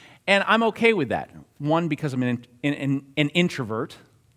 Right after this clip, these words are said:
but two, because I know I'm going there this afternoon. After we're done here, I'm gonna go down to the house. I'm going to, uh,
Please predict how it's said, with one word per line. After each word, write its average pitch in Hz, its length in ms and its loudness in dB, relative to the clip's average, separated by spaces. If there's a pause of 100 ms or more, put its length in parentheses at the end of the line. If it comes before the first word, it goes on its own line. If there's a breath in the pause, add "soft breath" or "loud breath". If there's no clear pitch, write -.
(580 soft breath)
but 190 240 -4
two, 247 360 -6
because 190 480 -2
I 185 140 0
know 196 280 0
I'm 175 200 0
going 175 260 -4
there 139 200 0
this 135 180 -4
afternoon. 139 640 0 (880 loud breath)
After 170 280 4
we're 180 140 0
done 165 280 4
here, 139 240 0
I'm 143 120 0
gonna 143 140 2
go 139 140 0
down 135 260 4
to 175 60 -6
the 180 100 -2
house. 139 380 4
I'm 131 140 0
going 135 280 0
to, 131 320 -4 (420 loud breath)
uh, 120 320 4